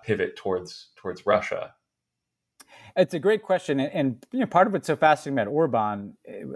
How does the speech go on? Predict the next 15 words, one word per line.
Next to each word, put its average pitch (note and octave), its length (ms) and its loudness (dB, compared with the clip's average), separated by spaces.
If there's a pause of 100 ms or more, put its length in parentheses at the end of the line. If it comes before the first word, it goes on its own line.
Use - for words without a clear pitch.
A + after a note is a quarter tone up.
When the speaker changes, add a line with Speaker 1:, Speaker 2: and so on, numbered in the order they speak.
Speaker 2:
I B2 100 -6
read C#3 200 4
about, A#2+ 320 0
you B2 80 -4
know, A2+ 80 0
he, D3+ 300 -6 (560)
he A3+ 200 2
actually F3 360 0 (220)
was C3+ 280 4
an C#3 100 -2
anti-communist, C#3+ 1160 0 (160)
um, A2+ 440 2
anti-Russian, A#2 960 2 (680)
you C#3+ 120 0
know, C3 200 2